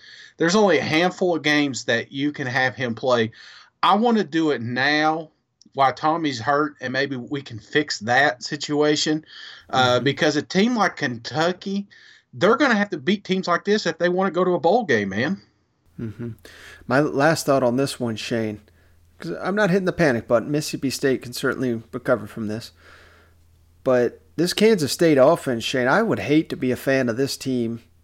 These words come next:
Speaker 2: I mean, it's like run for three yards, run for four yards, play action to the tight end or fullback, and then
Speaker 1: Oh.
Speaker 2: run for four yards, run for <laughs> three yards.
Speaker 1: I thought,
Speaker 2: That, that's
Speaker 1: I
Speaker 2: all
Speaker 1: thought
Speaker 2: it
Speaker 1: I was
Speaker 2: was
Speaker 1: watching
Speaker 2: for, for, for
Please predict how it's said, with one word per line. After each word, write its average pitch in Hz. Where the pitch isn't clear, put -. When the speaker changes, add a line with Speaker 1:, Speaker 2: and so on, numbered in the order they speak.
Speaker 2:
I 131
mean, 127
it's 131
like 123
run 143
for 147
three 143
yards, 127
run 139
for 139
four 131
yards, 120
play 139
action 135
to 123
the 113
tight 127
end 127
or 117
fullback, 127
and 120
then 117
Speaker 1:
Oh. 98
Speaker 2:
run 131
for 143
four 127
yards, 120
run 139
for 139
<laughs> -
three -
yards. -
Speaker 1:
I 160
thought, 196
Speaker 2:
That, 220
that's 214
Speaker 1:
I 226
Speaker 2:
all 220
Speaker 1:
thought 220
Speaker 2:
it -
Speaker 1:
I 175
was 180
Speaker 2:
was 208
Speaker 1:
watching 170
Speaker 2:
for, 165
for, 175
for 156